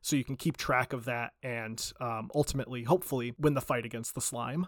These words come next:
The slimes in Dragon Quest, by the way, are, uh, like, the symbol of Dragon Quest. They're, they're these, like, blue, they look like blue poop. Uh, <laughs> that's, like, the best way to describe them, is they, they're, like, teardrop-shaped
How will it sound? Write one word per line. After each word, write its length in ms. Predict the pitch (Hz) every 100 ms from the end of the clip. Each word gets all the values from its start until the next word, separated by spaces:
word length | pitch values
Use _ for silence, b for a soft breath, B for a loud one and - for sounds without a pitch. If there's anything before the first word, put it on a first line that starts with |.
| -
The 80 | 180
slimes 380 | 233 247 240 220
in 280 | 196 165
Dragon 300 | 156 170 170
Quest, 260 | 160 156 -
by 120 | 147
the 100 | 143
way, 200 | 139 135
are, 300 | 127 123 120 -
uh, 100 | 135
like, 260 | 123 120 -
the 640 | 143 131 151 143 131 127 120
symbol 380 | - 156 135 143
of 80 | 135
Dragon 340 | 151 151 160
Quest. 580 | - 170 156 - - 143
They're, 220 | 143 139
they're 280 | 131 143 139
these, 220 | 131 120
like, 200 | 127 120
blue, 580 | 143 139 165 156 151 143 b b
they 120 | 170
look 120 | 185
like 160 | 196 -
blue 200 | 139 127
poop. 340 | - 120 - -
Uh, 360 | 135 131 127 131
<laughs> 40 | -
that's, 180 | 185 202
like, 120 | 175
the 60 |
best 200 | 151 143
way 100 | 160
to 80 | 135
describe 420 | 127 - 127 123
them, 220 | 120 113 120
is 100 | 139
they, 220 | 143 131
they're, 160 | 117 139
like, 160 | 127 -
teardrop-shaped 1300 | - 202 180 170 160 - - - - 143 - -